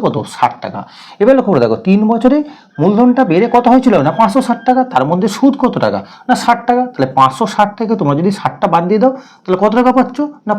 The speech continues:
পাঁচশো টাকা। এটা তোমার মূলধনের পরিমাণ, যেটা তোমার হচ্ছে অপশন ডি এর মধ্যে। তাহলে এই অঙ্কটা তোমরা যদি বুঝতে পারো, তাহলে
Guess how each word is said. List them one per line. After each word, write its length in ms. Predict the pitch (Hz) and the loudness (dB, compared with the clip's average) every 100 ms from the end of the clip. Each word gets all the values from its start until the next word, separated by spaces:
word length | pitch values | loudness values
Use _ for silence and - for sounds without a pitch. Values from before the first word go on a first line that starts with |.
| 214 | -2
পাঁচশো 280 | 214 - 196 | -2 -2 -2
টাকা। 120 | 131 120 | 0 0
এটা 100 | 190 220 | 0 2
তোমার 160 | 254 202 | 2 2
মূলধনের 340 | 147 147 175 160 | 0 0 -2 -2
পরিমাণ, 220 | 113 101 98 - - - | -2 -2 -8 -16 -20 -4
যেটা 140 | 135 208 | 0 2
তোমার 120 | 226 147 | 2 0
হচ্ছে 140 | - 104 | 2 0
অপশন 240 | - 254 285 - _ - 107 | 2 0 0 -6 _ -12 -6
ডি 100 | 107 117 | 0 2
এর 80 | 240 180 | 2 0
মধ্যে। 240 | 95 - 95 - _ | -2 -6 -8 -10 _
তাহলে 180 | 127 131 170 | -4 0 2
এই 80 | 240 | 4
অঙ্কটা 240 | 254 143 95 | 4 0 -4
তোমরা 140 | 98 101 | -2 -2
যদি 100 | 160 196 | 0 0
বুঝতে 140 | 196 214 | 0 0
পারো, 120 | 202 - - | 0 -4 -14
তাহলে 180 | - 120 | -6 -6